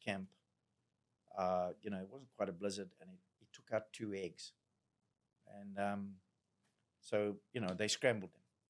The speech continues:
You know, it's, you know, the higher they go, you know, the boiling point of water, so it's a bit more difficult to boil them. So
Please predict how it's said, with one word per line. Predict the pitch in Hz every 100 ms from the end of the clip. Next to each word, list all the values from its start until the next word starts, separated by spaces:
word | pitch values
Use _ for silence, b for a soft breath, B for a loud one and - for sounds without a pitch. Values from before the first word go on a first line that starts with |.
| _ _ _
You | 110
know, | 76
it's, | - - _ - _ b b b
you | 120
know, |
the | 110
higher | 113 123
they | 107
go, | 92 107 98
you | 95 101 101
know, | 92
the |
boiling | 85 95 95 92 -
point | -
of | _ -
water, | -
so | - -
it's | _
a | _
bit | _ -
more | -
difficult | 92 90 90 -
to | -
boil | 95 92 78
them. | 78
So | -